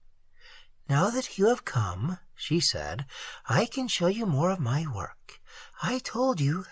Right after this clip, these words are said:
that I could do other things besides these dragonflies and moss carved here in stone. Why do you stare at me so?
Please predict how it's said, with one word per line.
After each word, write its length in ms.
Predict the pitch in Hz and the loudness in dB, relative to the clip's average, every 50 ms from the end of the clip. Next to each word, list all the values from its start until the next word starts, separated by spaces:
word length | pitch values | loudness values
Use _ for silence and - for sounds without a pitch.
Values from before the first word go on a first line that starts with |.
| - | -4
that 100 | - 196 | 0 0
I 160 | 185 214 247 | 2 2 0
could 200 | 254 - 269 208 | -2 -4 -6 -6
do 260 | - 214 220 214 170 - - | -2 0 0 0 0 -2 -2
other 220 | - 202 247 254 | -2 0 0 0
things 480 | 226 - - 131 117 110 123 170 185 - | 0 0 0 0 0 0 0 -2 -2 -2
besides 520 | - 214 185 - 175 175 196 233 233 - | 2 4 4 6 6 4 4 2 2 0
these 240 | - - 175 220 190 | 0 0 0 0 0
dragonflies 760 | - - 165 165 190 180 160 139 - - 175 180 202 208 - - - - | -2 2 2 4 4 4 2 -2 -2 0 2 2 2 2 2 -2 -2 -4
and 220 | 185 202 226 196 | -4 -4 -2 -2
moss 460 | 143 107 95 90 95 151 180 - - - - | -4 -4 -2 -2 -2 -2 -2 -4 -6 -8 -6
carved 360 | - - 180 202 233 254 247 | -4 0 2 4 4 2 2
here 340 | - - 196 196 208 208 - - | 0 2 4 4 4 4 2 0
in 200 | - 175 185 196 | 0 0 0 2
stone. 840 | 185 - - - - 147 135 117 104 90 85 85 80 - - - - - - - - - - - - - - - - - - - - - - - - - - - - - | 2 2 0 0 2 2 2 2 2 0 -4 -8 -10 -12 -14 -16 -16 -18 -18 -20 -20 -20 -20 -20 -20 -20 -20 -20 -20 -20 -20 -20 -20 -20 -20 -20 -20 -20 -20 -20 -20 -8
Why 200 | - 240 254 285 | -2 -2 0 0
do 120 | 285 - | 0 0
you 140 | 277 269 233 | -2 0 0
stare 300 | 180 - - - 170 185 | -2 -2 2 4 4 4
at 200 | 190 185 - - | 4 2 0 -2
me 80 | 180 170 | -2 -2
so? 680 | 143 - - - 131 113 92 82 82 - - - - | 0 0 0 0 -2 -2 -4 -6 -8 -10 -14 -18 -20